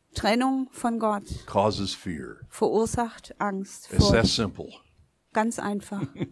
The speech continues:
Speaker 2: <laughs> Genesis three ten.
Speaker 1: Erster Mose drei, Vers zehn.
Speaker 2: So,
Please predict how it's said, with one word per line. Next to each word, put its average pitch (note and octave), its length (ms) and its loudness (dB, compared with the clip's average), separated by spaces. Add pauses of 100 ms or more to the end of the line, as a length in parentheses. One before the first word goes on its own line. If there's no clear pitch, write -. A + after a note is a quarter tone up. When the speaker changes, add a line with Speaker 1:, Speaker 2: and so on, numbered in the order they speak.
(180)
Speaker 2:
<laughs> - 520 -20
Genesis C3+ 520 6
three C3 280 2
ten. G2 500 -2 (680)
Speaker 1:
Erster A3 320 0
Mose A3+ 360 0
drei, A3 380 2
Vers - 480 -4
zehn. G3+ 520 -2
Speaker 2:
So, B2 600 6